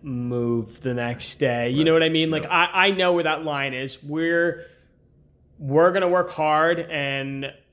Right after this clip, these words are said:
Speaker 1: we're gonna, it's, it's gonna be appropriate. Um, I mean, I want as many kids out for the sport as possible just because it, it has taught me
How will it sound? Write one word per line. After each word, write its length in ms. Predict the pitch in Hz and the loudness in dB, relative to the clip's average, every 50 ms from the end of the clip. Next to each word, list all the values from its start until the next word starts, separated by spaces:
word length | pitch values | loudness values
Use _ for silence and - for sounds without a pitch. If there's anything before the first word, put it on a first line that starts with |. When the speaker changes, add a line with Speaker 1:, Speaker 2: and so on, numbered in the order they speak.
| _ _ _ _ _ _ _ _ _ _ _ _ _ - | _ _ _ _ _ _ _ _ _ _ _ _ _ -16
Speaker 1:
we're 320 | - 143 143 147 147 143 | -6 0 2 2 4 4
gonna, 220 | 143 143 139 135 - | 2 2 0 0 -2
it's, 160 | 160 151 - - | -2 -4 -4 -4
it's 160 | 170 - - | -6 -2 0
gonna 200 | - 160 151 143 | 0 2 2 2
be 500 | 135 143 139 135 135 131 135 - - _ _ _ _ _ _ - | 2 2 2 2 2 -2 -4 -6 -14 _ _ _ _ _ _ -14
appropriate. 760 | 135 - - 143 135 123 123 127 120 117 120 127 - - - | -12 -6 -2 0 0 0 -2 -4 -4 -4 -4 -4 -6 -6 -4
Um, 440 | 165 139 131 131 131 135 135 143 - - - | -2 0 2 0 0 -2 -4 -8 -10 -10 -8
I 40 | 147 | -6
mean, 120 | 139 139 | -6 -2
I 140 | 120 147 151 165 | 0 2 2 4
want 180 | 160 170 165 | 4 2 2
as 140 | 165 165 - - - | 0 -2 -6 -10 -12
many 360 | - 147 135 143 139 143 156 131 | -8 -4 -2 0 0 0 -2 -4
kids 280 | - - 147 143 123 | -4 -2 -2 -2 0
out 220 | 131 127 131 123 - | 0 -2 -2 -4 -6
for 40 | 139 | -8
the 80 | 131 | -10
sport 240 | 123 - - - 135 131 | -10 -10 -8 -8 -8 -8
as 80 | 127 | -6
possible 360 | - - 131 127 120 - 131 | -4 -2 -2 -2 -2 -4 -6
just 140 | 127 123 120 | -10 -10 -8
because 180 | - 131 127 123 | -6 -6 -6 -6
it, 160 | 135 - - - - - - - - _ _ | -6 -10 -14 -20 -20 -20 -20 -20 -20 _ _
it 80 | - 143 | -2 0
has 140 | 147 143 - | 0 0 -2
taught 340 | - - - 139 131 - 139 | -4 -4 -2 -2 -2 -4 -4
me 600 | 120 117 117 113 110 113 123 131 131 139 - | -4 -4 -2 -2 -2 -2 -4 -4 -6 -8 -14